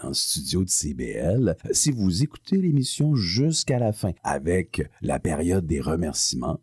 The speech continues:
vous voyez, vous entendez son nom là, à chaque semaine. Il est là, bien présent. Nicolas, on, on va par-, on vient d'avoir une entrevue avec, euh, Delo Lassalle, très, très, très intéressante, où il a, nous a donné la perspective de l'employé au sujet de sa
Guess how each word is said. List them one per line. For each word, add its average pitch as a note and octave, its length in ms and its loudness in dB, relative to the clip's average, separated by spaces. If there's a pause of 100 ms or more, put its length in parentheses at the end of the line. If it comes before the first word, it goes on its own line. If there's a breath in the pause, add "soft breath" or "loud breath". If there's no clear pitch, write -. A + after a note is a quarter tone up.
vous F3+ 240 0
voyez, F#2+ 260 -2
vous D#3 120 0
entendez C3+ 360 -4
son B2 240 -6
nom C#3+ 200 -2
là, C3 140 -2
à A#2+ 60 -4
chaque E2+ 240 -2
semaine. C#2 400 0 (240 loud breath)
Il A#2+ 180 2
est E2+ 100 2
là, G2+ 240 2
bien F2+ 380 0
présent. - 400 -6 (380)
Nicolas, C#3+ 360 0
on, F2 240 0
on C2+ 160 -2
va E2 140 0
par-, - 260 -2
on C#2+ 120 0
vient F3 220 2
d'avoir E2 560 0
une C#2+ 100 -2
entrevue C2+ 520 -2
avec, - 400 -6
euh, - 100 -4
Delo - 260 0
Lassalle, G#2 520 0 (140 soft breath)
très, F#2 180 0
très, F2 160 -2
très D3+ 260 0
intéressante, D#2+ 640 0
où D#2+ 60 4
il D2+ 180 2
a, E2 140 2 (240 loud breath)
nous D2+ 80 -4
a - 20 -2
donné F2 220 4
la A2+ 120 0
perspective G2+ 880 -2
de C2+ 100 0
l'employé C2 880 -2 (220)
au E2 100 -2
sujet F2 400 -2
de D#2 140 -2
sa - 220 -4